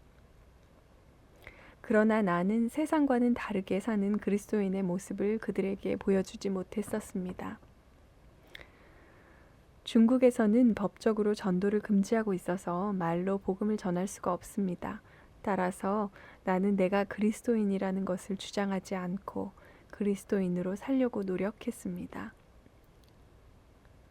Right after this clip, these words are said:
그리스도인으로 살려고 노력했습니다.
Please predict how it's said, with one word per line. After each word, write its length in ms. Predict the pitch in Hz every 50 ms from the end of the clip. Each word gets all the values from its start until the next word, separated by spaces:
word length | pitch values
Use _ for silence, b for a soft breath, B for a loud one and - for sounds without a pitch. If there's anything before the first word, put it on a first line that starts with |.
| - - - -
그리스도인으로 880 | - - 208 208 214 - - - 220 202 190 185 185 180 190 185 190
살려고 640 | 208 - - 269 269 262 269 262 240 - 196 190 196
노력했습니다. 1120 | 180 170 160 170 175 - - 220 - - - - 202 180 170 170 170 - 175 175 185 -